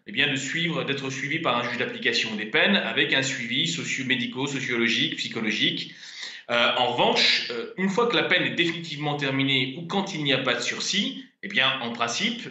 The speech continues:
il ne doit plus y avoir de mesures. C'est ce que veut introduire le gouvernement, c'est-à-dire qu'en matière de terrorisme, lorsqu'il y a une condamnation d'au moins cinq ans, et c'est en matière de terrorisme pratiquement, euh, l'intégralité, euh, des personnes qui sont concernées par ces, euh, par ces peines, hein, parce qu'il y a toujours, euh, ou en tout cas souvent,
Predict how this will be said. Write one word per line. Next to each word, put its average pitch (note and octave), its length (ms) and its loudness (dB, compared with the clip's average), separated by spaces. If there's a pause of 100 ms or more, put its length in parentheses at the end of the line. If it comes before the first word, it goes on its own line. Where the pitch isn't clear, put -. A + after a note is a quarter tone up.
il C3 160 0
ne C3+ 100 4
doit C3+ 200 2
plus G3 140 0
y F3 40 6
avoir D#3 180 4
de C#3+ 100 2
mesures. C3 360 -2 (100)
C'est - 180 -4
ce D3 100 -2
que A#3 120 2
veut A3 200 4
introduire E3+ 440 2
le D#3+ 100 2
gouvernement, C#3+ 500 2
c'est-à-dire C#3 400 0
qu'en C#3+ 100 -4
matière E3+ 320 2
de G#3+ 60 2
terrorisme, E3 640 0 (380)
lorsqu'il F3+ 580 2
y D#3 80 4
a D3+ 240 2
une C3+ 120 -4
condamnation D3 640 -2
d'au D3+ 220 2
moins G3+ 260 4
cinq D#3 300 -2
ans, C3+ 260 -2
et C3 80 -4
c'est D3 520 -2 (160)
en B2+ 100 -6
matière C#3+ 280 2
de C#3 60 0
terrorisme C#3 500 0 (220)
pratiquement, D#3+ 680 0
euh, A#2 120 2
l'intégralité, B2+ 840 2
euh, G#2+ 240 -2 (260)
des A#2+ 80 -6
personnes C3+ 400 -2
qui C3+ 80 -8
sont A#2+ 180 -8
concernées A#2+ 420 -2
par A2+ 200 -2
ces, A2+ 240 0
euh, G2 60 -2
par G#2+ 180 -4
ces A2+ 160 -8
peines, A3+ 220 2
hein, C#3 160 0
parce - 160 -10
qu'il A2 100 -4
y - 20 0
a G#2 60 -4
toujours, A#2 400 -4
euh, G#2+ 40 -2
ou A#2+ 220 -6
en B2 60 -2
tout A#2+ 100 -6
cas C3+ 120 2
souvent, C#3 500 -2